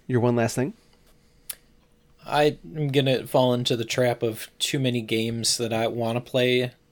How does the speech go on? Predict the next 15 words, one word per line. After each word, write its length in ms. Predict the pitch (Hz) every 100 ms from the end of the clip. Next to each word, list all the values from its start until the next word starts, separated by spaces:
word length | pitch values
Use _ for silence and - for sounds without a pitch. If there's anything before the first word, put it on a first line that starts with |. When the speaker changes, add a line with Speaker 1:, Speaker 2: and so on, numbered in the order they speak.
| _ -
Speaker 2:
right 240 | 123 120
now, 460 | 123 120 127 131 131
but 300 | 131 117 117
know 300 | 113 113 113
that 160 | 110 110
I, 260 | 104 101 95 _ _ _ _ _ -
I 80 | 117
have 220 | 123 110
to 80 | 110
be 180 | 117 113
an 100 | 104
adult. 560 | 98 104 98 90 - -
So, 460 | - - 98 101 95 _ _ _ _ _ _ _ _ _ _ 131
I 80 |
mean, 340 | 135 131 120